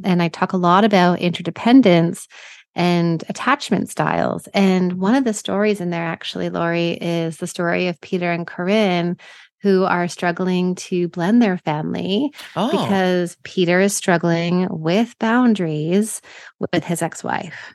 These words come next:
Speaker 2: Mm-hmm.
Speaker 1: And I walk the reader through how I worked with them in therapy and the ups and downs that they had in their own relationship. And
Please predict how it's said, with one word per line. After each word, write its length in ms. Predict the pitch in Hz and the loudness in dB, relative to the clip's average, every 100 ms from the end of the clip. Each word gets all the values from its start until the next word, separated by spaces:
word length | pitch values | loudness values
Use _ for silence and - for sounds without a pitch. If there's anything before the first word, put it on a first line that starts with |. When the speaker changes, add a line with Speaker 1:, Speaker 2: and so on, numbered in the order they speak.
| _ | _
Speaker 2:
Mm-hmm. 300 | 123 117 170 208 - _ _ _ _ _ - - _ | -6 -4 -6 -8 -16 _ _ _ _ _ -20 -20 _
Speaker 1:
And 380 | - 185 180 180 | -2 0 2 0
I 140 | 170 180 | 0 2
walk 420 | 185 185 185 - - | 2 2 0 -6 -10
the 140 | 190 175 | -8 -4
reader 340 | 180 180 180 | -2 -2 -4
through 800 | - - 175 170 170 165 - - | -6 -6 -2 -2 -2 -2 -4 -6
how 220 | - 190 | -6 0
I 100 | 214 | 0
worked 220 | 214 208 - | 2 2 0
with 100 | 233 | -2
them 160 | 170 | -2
in 80 | 165 | -2
therapy 720 | 165 160 - - 175 175 - | -4 -6 -6 -8 -8 -6 -6
and 300 | 170 170 170 | -6 -6 -4
the 120 | 175 | -2
ups 200 | 190 - | -4 -2
and 120 | 202 | 0
downs 320 | 180 175 175 180 | 2 2 2 -2
that 80 | |
they 100 | 196 | -6
had 300 | 175 175 170 | -4 -2 -2
in 80 | 170 | -2
their 140 | 170 - | -6 -6
own 120 | 170 | -6
relationship. 880 | 160 170 196 - 185 190 180 185 - - - - _ | -4 -4 -4 -6 -4 2 2 2 -4 -20 -20 -20 _
And 580 | 196 185 180 175 170 - | -2 0 0 0 -4 -8